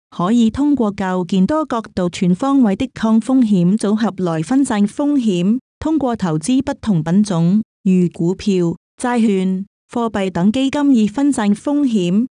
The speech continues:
買入 A 股市場和海外市場品種，通過投資不同市場分散風險，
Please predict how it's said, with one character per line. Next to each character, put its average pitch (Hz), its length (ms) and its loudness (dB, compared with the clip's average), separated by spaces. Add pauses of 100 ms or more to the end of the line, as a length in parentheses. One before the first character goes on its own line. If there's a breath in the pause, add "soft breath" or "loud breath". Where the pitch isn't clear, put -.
(140)
買 180 240 -2
入 202 180 2 (160)
A 190 320 0
股 202 220 0
市 208 260 0
場 175 240 0
和 165 160 0
海 185 180 -2
外 214 180 2
市 175 240 -4
場 170 240 0
品 175 180 2
種， 185 400 2 (220)
通 320 180 0
過 247 160 -2
投 165 240 -2
資 254 240 0
不 277 120 -4
同 185 280 -2
市 190 220 -2
場 170 240 0
分 254 200 0
散 214 300 2
風 294 280 -2
險， 220 440 0